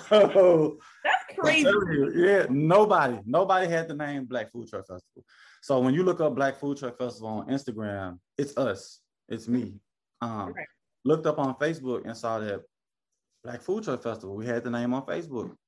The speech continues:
Speaker 1: Mm-hmm.
Speaker 2: So then I go to GoDaddy, I'm like, "Sure enough, somebody got the name."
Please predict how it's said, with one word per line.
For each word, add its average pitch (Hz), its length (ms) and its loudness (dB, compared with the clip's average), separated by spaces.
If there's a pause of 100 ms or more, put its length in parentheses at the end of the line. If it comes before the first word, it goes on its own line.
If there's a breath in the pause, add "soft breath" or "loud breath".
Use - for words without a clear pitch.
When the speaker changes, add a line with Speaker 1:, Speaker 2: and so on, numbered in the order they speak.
(280)
Speaker 1:
Mm-hmm. 220 180 -16 (400)
Speaker 2:
So 160 180 -2
then 208 220 0
I 214 80 2
go 175 160 2
to 147 80 0
GoDaddy, 147 680 0
I'm 190 80 -6
like, 110 220 -6
"Sure 214 340 -4
enough, 147 300 -2
somebody 110 340 -8
got 92 200 -12
the 95 60 -18
name." 95 360 -10